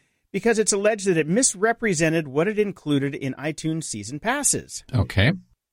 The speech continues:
Speaker 1: So what it, what it boils down to is when you'd get a season pass, you'd have a show of, like, say, thirteen episodes.
Speaker 2: Yeah.
Speaker 1: And then there was a bunch of promotional crap in there, like trailers and behind the scenes and little snippets here and there.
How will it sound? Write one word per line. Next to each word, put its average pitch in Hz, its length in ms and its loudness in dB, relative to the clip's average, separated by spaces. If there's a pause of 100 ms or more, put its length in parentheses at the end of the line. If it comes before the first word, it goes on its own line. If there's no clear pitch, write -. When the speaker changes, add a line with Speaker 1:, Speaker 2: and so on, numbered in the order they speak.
Speaker 1:
So 220 240 4
what 233 280 2
it, 226 200 2 (160)
what 330 120 -6
it 196 120 -10
boils 208 300 2
down 202 280 2
to 131 200 2
is 117 280 2 (460)
when 214 360 2
you'd 240 220 2
get 233 140 2
a 240 80 0
season 202 320 -2
pass, 120 340 0
you'd 143 140 -2
have 156 160 4
a 151 40 -4
show 135 220 4
of, 139 80 2
like, 131 160 4
say, 143 160 0
thirteen 123 380 -4
episodes. 98 600 0 (160)
Speaker 2:
Yeah. 85 180 4 (100)
Speaker 1:
And 180 200 4
then 175 100 4
there 175 100 6
was 170 100 4
a 160 60 4
bunch 127 260 -2
of - 60 -10
promotional 143 520 0
crap 104 380 -4
in 110 80 -2
there, 101 180 -6
like 95 180 -12
trailers 139 640 2
and 131 80 0
behind 120 320 -2
the 120 40 -4
scenes 127 440 0
and 143 100 -4
little 233 140 2
snippets - 500 0
here 147 160 4
and 127 140 0
there. 151 320 2